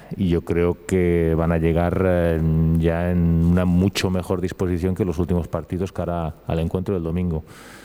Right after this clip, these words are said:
En cuanto a las bajas, Neno, mm, creemos que sí que va a poder estar, lo que pasa que, bueno, viene de siete días,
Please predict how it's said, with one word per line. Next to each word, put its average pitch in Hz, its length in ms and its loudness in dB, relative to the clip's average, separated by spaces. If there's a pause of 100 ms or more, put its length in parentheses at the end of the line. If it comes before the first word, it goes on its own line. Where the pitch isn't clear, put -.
(400)
En 92 240 0
cuanto 90 640 0
a 87 1040 0
las 92 200 0
bajas, 123 480 -2 (580)
Neno, 101 880 0 (240)
mm, 92 260 2 (100)
creemos 98 540 -2
que - 100 -6
sí - 160 -6
que 95 120 -2
va 90 60 -2
a 87 40 -4
poder 90 240 -2
estar, 131 460 -4
lo 90 280 -8
que - 120 -8
pasa 80 260 -4
que, 82 140 -2
bueno, 90 240 -2
viene 80 240 0
de 80 80 -2
siete 85 320 0
días, 82 480 0